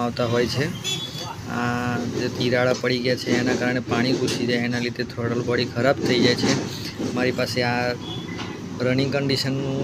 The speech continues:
ઈ સી યુ છે અને આ એક ઈ સી યુ થ્રોટલ બોડી જે છે એ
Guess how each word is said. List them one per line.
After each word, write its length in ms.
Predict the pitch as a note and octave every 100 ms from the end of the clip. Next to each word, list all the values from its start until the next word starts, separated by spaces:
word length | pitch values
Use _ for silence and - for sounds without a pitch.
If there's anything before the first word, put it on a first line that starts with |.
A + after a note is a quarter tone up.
| C3+ -
ઈ 40 | -
સી 100 | C#3
યુ 120 | C3
છે 100 | D3 D3
અને 120 | D3 - B2
આ 160 | B2+ A#2+ - C3+ C3
એક 80 | - - C3+
ઈ 60 | B2 -
સી 160 | B2+
યુ 120 | B2+ B2
થ્રોટલ 280 | C3 B2 C3 B2+
બોડી 200 | B2+ A#2
જે 80 | B2+ -
છે 140 | D#3 C3+ A2 - - - - - -
એ 40 | B2+